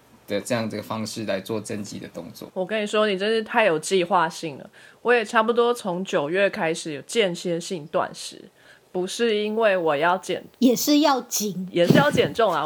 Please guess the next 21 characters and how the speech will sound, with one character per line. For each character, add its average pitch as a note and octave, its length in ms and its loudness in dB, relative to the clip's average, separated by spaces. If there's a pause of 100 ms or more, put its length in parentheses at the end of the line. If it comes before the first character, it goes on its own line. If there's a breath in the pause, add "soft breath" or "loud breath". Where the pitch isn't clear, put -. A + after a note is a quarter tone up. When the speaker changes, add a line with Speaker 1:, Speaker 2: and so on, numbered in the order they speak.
Speaker 2:
<laughs> C5+ 120 0
因 - 80 4
为 D#4+ 100 8
我 C4 120 4
回 G#3+ 180 4
台 A#3 160 6
湾 B3 180 4
之 B3+ 160 4
后 C4+ 160 6
不 G3+ 140 0
到 A3 240 4
一 A3 160 -4
年， C#3 320 -8 (240 loud breath)
我 - 80 -8
就 G#3 80 4
增 A#3 180 6
加 A#3 160 6
了 A3 80 4
五 D#3+ 220 0
公 D#3 300 0
斤， D#3+ 260 -8